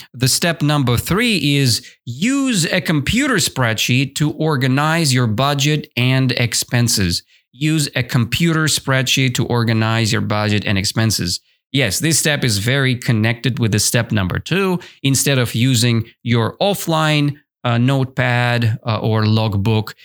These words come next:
you use a computer spreadsheet like Excel document, like we discussed before, and you organize your budget and expenses there. So a simple Microsoft Excel or Google Sheets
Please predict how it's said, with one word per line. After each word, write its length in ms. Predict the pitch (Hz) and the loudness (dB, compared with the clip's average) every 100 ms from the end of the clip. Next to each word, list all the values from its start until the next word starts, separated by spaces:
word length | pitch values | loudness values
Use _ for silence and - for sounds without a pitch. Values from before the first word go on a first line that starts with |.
| _ | _
you 160 | 147 214 | -2 0
use 460 | 170 170 165 143 | 2 2 2 0
a 100 | 147 | 0
computer 480 | 127 123 - 196 180 | 0 0 2 0 2
spreadsheet 800 | 127 - 113 110 - 117 110 101 | 0 -2 -2 -2 0 2 2 0
like 240 | 101 92 - | -2 -2 -4
Excel 540 | 101 92 - 190 196 | -8 -6 -4 -2 0
document, 560 | 175 175 165 165 160 151 | 0 -2 0 0 0 0
like 240 | 131 131 | 0 0
we 100 | 131 | 0
discussed 440 | 120 117 127 120 113 | 0 0 0 0 0
before, 520 | 113 - 117 117 120 - - - - | -2 0 0 0 -2 -10 -20 -18 -4
and 120 | 214 | 0
you 120 | 214 - | 0 -2
organize 840 | 180 165 147 147 190 185 160 147 | -2 0 0 0 0 0 0 2
your 160 | 127 123 | 2 0
budget 580 | 107 135 147 135 143 - | 0 0 0 0 -2 0
and 120 | 113 | -2
expenses 680 | 110 - 110 110 120 107 101 _ | -2 -2 -2 0 0 0 -2 _
there. 680 | - 98 110 139 104 82 117 - - - _ | -16 -8 -2 0 0 -2 -6 -12 -20 -20 _
So 200 | 208 196 | -2 0
a 80 | 180 | 0
simple 440 | 165 269 320 247 202 | 0 0 -2 0 0
Microsoft 640 | 180 170 143 - 151 123 | 0 0 0 0 0 0
Excel 460 | 120 - 151 143 | -2 0 0 0
or 200 | - 113 | 0 0
Google 280 | 107 123 104 | 0 2 0
Sheets 420 | 92 233 240 - | 0 0 0 -2